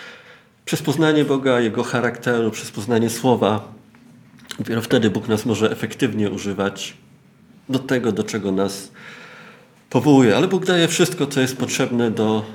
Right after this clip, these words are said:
naszego wzrostu. Dał Ducha Świętego, kiedy narodziliśmy się na nowo, dał Słowo, Duch Święty uzdalnia nas do zrozumienia tego Słowa.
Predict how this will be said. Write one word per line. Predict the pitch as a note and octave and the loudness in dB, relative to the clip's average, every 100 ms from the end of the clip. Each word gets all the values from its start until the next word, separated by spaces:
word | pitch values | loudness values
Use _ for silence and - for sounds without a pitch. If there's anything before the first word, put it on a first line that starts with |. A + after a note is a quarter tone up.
| - | -8
naszego | A2+ G#2 A2 A2 | -6 -4 -2 -2
wzrostu. | G2+ A2 F#2+ - - - - | 2 2 2 -2 -14 -18 -14
Dał | G#2 | -8
Ducha | F#2+ C3 C#3 | -4 -2 -2
Świętego, | - C3+ B2+ B2+ A#2 A#2+ A#2 A#2 - | -4 -4 -2 -2 0 -2 -2 -8 -8
kiedy | A2+ | -4
narodziliśmy | A2 A2+ A2 A#2 A2 - A2 | -2 0 -2 -2 -4 -4 -6
się | A#2 | -2
na | A2+ | 0
nowo, | A2 G#2 G#2+ G2+ - - | 0 0 0 -2 -6 -6
dał | G#2 | -6
Słowo, | F#2 - C3 B2 A#2+ A2+ A#2 - - | -4 -2 -2 0 -2 -2 -8 -16 -6
Duch | A#2 A2+ | -4 -4
Święty | - A#2+ A2 G#2 A2 G#2+ - - - - _ _ _ _ _ _ _ | -2 0 0 0 0 -2 -6 -20 -20 -20 _ _ _ _ _ _ _
uzdalnia | G#2+ A#2 A#2+ A#2 | -2 2 4 4
nas | G#2+ G2+ | 2 0
do | A2 | -4
zrozumienia | G2+ G2+ G2+ G#2+ G2 G2 | -4 -4 -2 0 0 -2
tego | G2+ F#2+ | -4 -8
Słowa. | - G#2 F2 | -6 -6 -6